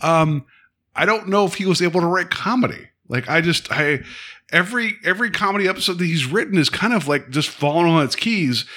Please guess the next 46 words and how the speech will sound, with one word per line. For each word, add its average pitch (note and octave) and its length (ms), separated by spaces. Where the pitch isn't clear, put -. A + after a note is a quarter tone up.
My E3+ 260
favorite G#3 500
comedy, E3 840
and C#3 80
I'll C#3 80
put E3+ 160
that D3+ 140
in A#2 60
quotes, F#3 460
episode D3+ 460
of A#2+ 100
The A#2 60
Twilight G3 380
Zone B2 280
is C#3 140
still A3 180
from F#3+ 180
season D#3 440
one. F3 180
It's B2 140
called D#3 240
The A#2 60
Chaser. F3 500
He A3 180
didn't C#3+ 320
write E3+ 280
that. D#2 260
And C3+ 100
I A#3+ 100
adore C3+ 480
that G#2+ 120
episode. - 640
Um, B2 320
and D3+ 100
I E3+ 80
think A3 240
there's G3+ 200
episodes F#3+ 440
that E3 200
have E3+ 260
a E3 40
sense F3+ 260
of D#3+ 80
fun C#3+ 240
about D3+ 280
them. E3+ 300